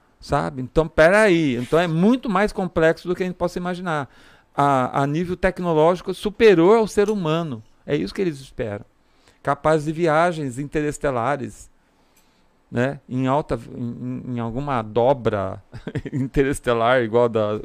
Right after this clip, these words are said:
Jornada nas Estrelas, alguma coisa assim. É o que eles esperavam. Ou esperam, né? Mas o fato é que,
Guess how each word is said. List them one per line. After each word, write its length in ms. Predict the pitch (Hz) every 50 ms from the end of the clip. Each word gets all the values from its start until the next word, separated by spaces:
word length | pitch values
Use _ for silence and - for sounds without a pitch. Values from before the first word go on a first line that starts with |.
| - -
Jornada 360 | - 104 120 120 117 117 120
nas 180 | 120 120 117 107
Estrelas, 500 | 110 104 - - 104 110 127 127 117 107
alguma 360 | 117 - 131 127 160 180 196
coisa 260 | - - 185 175 180
assim. 320 | 202 180 - - 127 120 117 - _ _ - _ - -
É 60 | 123
o 60 | 131
que 100 | - 143
eles 140 | 143 143 143
esperavam. 640 | 139 - - 170 170 151 120 113 113 110 110 107 - _ _ _ _ - _ _ _ _ _ _ _ _ _ _
Ou 140 | - 156 160
esperam, 560 | 180 - - - 147 147 139 135 123 113 113
né? 160 | 123 131 131 - _ _ _ _ _ _ - - _ _ _ _ _ _
Mas 220 | - 151 160 151
o 80 | 165 170
fato 300 | - 175 165 175 - 190
é 60 | 190
que, 360 | - - 170 147 131 101 -